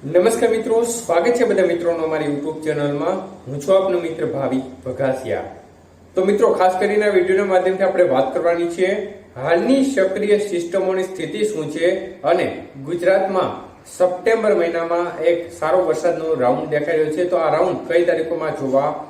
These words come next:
મળી શકે છે અને આજે ગુજરાતના કયા કયા વિસ્તારમાં વરસાદની શક્યતાઓ રહેલી છે તે વિશેની સંપૂર્ણ માહિતી આ વીડિયોમાં જાણીશું. તો મિત્રો, ખાસ કરીને હાલની સક્રિય સિસ્ટમોની સ્થિતિ જોવા જઈએ તો જે ગઈકાલે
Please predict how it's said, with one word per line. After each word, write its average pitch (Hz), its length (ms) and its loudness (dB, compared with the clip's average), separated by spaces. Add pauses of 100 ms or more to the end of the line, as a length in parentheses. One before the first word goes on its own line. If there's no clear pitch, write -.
(200)
મળી 147 300 0
શકે 160 240 0
છે 180 120 0
અને 156 180 2
આજે 151 260 0
ગુજરાતના 151 480 -2
કયા 156 160 -4
કયા 151 140 -6
વિસ્તારમાં 147 420 -4
વરસાદની 135 400 -4
શક્યતાઓ 127 500 0
રહેલી 156 380 -2
છે 147 180 -4 (340)
તે 180 100 2
વિશેની 180 480 -2
સંપૂર્ણ 190 420 -2
માહિતી 160 220 -2
આ 143 100 0
વીડિયોમાં 135 340 -2
જાણીશું. 143 340 -4 (680)
તો 202 100 -2
મિત્રો, 214 240 4 (120)
ખાસ 190 260 2
કરીને 202 280 0 (760)
હાલની 180 380 2
સક્રિય 180 400 0
સિસ્ટમોની 175 500 -2
સ્થિતિ 156 340 -6
જોવા 151 340 0
જઈએ 175 160 2 (580)
તો 196 140 2 (440)
જે 170 140 4 (420)
ગઈકાલે 180 460 4